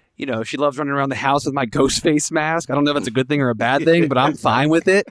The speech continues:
Speaker 1: Um, but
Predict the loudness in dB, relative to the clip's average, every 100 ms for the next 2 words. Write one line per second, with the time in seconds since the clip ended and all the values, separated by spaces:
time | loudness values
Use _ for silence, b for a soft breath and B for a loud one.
0 | _ _ B B B B -12 -6 -4 -2
1 | -4 -8 -12 -14 _ b b b b 0
2 | 2 4 2